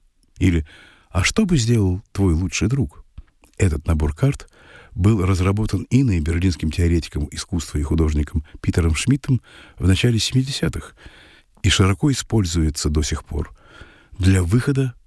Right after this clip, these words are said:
из творческого кризиса, не только в искусстве, но и при решении деловых проблем. Анекдотами про методы Ино вообще полнится музыкальный мир. А сам он говорит:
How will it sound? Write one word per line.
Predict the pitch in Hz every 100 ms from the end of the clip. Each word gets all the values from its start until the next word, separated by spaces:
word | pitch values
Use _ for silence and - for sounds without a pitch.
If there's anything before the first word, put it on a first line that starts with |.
| -
из | 92 -
творческого | 82 78 - - 95 87
кризиса, | 123 127 71 71 - - _ _ _ _ - -
не | 98
только | 110 -
в | 95
искусстве, | 90 175 190 -
но | 76 80
и | 76
при | 82 80
решении | 73 101 95 85
деловых | 90 101 143 -
проблем. | 73 71 71 - _ _ _ _ _ _ -
Анекдотами | 98 98 90 85 - 76
про | - 87
методы | 80 78 76 82
Ино | 110 123 110 _ - _
вообще | 113 - -
полнится | - 78 76 69 - 78
музыкальный | 76 73 78 73 78
мир. | 78 - _ _ _ _ _ _ _
А | -
сам | - 180
он | 180
говорит: | 156 156 151 143